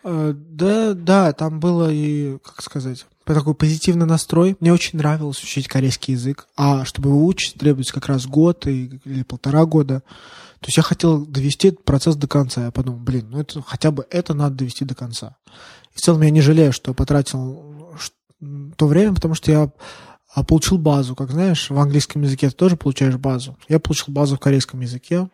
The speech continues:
на которой можно уже нанизывать всё, что хочешь. Вот. Я получил опыт, жизненный опыт жизни в другой стране, потому что я не знаю, как, есть ли это на самом деле, но многие говорят, что когда ты живёшь долгое время в другой стране,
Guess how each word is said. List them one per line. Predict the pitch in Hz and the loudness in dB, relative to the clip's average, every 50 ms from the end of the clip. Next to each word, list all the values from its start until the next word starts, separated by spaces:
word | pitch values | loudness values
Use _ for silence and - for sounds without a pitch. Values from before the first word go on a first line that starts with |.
| _ _ _ _ | _ _ _ _
на | - 135 | -10 -8
которой | - 135 - 147 147 139 | -6 -4 -2 0 0 0
можно | 139 143 143 131 135 135 | 0 0 0 0 0 0
уже | 123 127 127 123 | 0 -2 -2 0
нанизывать | 127 139 143 147 143 131 135 131 127 | 0 2 4 4 4 2 0 -2 -4
всё, | - - | -6 -8
что | 127 - - | -10 -10 -10
хочешь. | - - 127 117 113 - - - - - - - - - - - - - - - - _ | -12 -10 -10 -10 -10 -12 -16 -20 -20 -20 -20 -20 -20 -20 -20 -20 -20 -20 -20 -20 -14 _
Вот. | - 139 139 135 131 131 - - | -4 -2 -2 -2 -2 -4 -6 -4
Я | 139 147 160 175 185 175 | 0 2 4 6 6 6
получил | - 165 160 143 - 160 147 139 | 6 4 4 4 4 2 0 0
опыт, | 131 127 - - 160 - - - | -2 -4 -4 -8 -8 -8 -8 -6
жизненный | 143 143 147 143 139 143 139 135 135 | -4 -2 -2 -2 -4 -4 -4 -4 -4
опыт | 135 139 139 - 147 135 | -4 -4 -4 -4 -2 0
жизни | 127 139 147 139 139 139 | 2 2 2 2 2 0
в | 127 | -2
другой | 123 - 127 - 131 | -2 -2 -2 -2 -2
стране, | - - - 127 120 123 127 131 | -2 -4 -4 -6 -4 -4 -6 -8
потому | - - - 139 135 | -8 -8 -6 -6 -6
что | 127 - _ - 143 135 131 131 131 - - - - - - _ _ _ _ | -6 -8 _ -6 -4 -4 -4 -4 -6 -10 -18 -20 -20 -20 -20 _ _ _ _
я | - 156 | -2 0
не | 156 160 | 2 2
знаю, | 151 151 160 156 147 143 131 | 2 4 4 4 4 2 2
как, | - - - - - _ _ | -2 -6 -8 -10 -16 _ _
есть | - 143 131 160 151 - - | -6 -2 2 2 2 2 0
ли | 147 | -2
это | 139 - - | -4 -4 -4
на | 139 | -6
самом | 131 - 143 139 143 | -4 -2 -2 0 2
деле, | 175 214 220 190 | 2 2 2 2
но | 160 147 143 143 139 131 131 131 - _ _ - | 2 2 2 0 0 -2 -6 -10 -16 _ _ -2
многие | 143 151 160 165 165 156 | 2 2 2 4 2 2
говорят, | 139 143 147 185 190 | 2 2 2 0 0
что | - - 143 | -2 -2 0
когда | - 147 151 151 | 4 4 4 4
ты | 143 147 | 4 4
живёшь | 131 147 151 160 156 135 | 4 4 6 6 6 4
долгое | 131 143 139 131 143 | 4 2 2 2 2
время | 135 143 139 131 | 2 2 2 0
в | 127 | -2
другой | 127 131 127 127 | -4 -2 -2 -4
стране, | - - - 143 165 208 247 | -4 -4 -4 -4 -4 -4 -6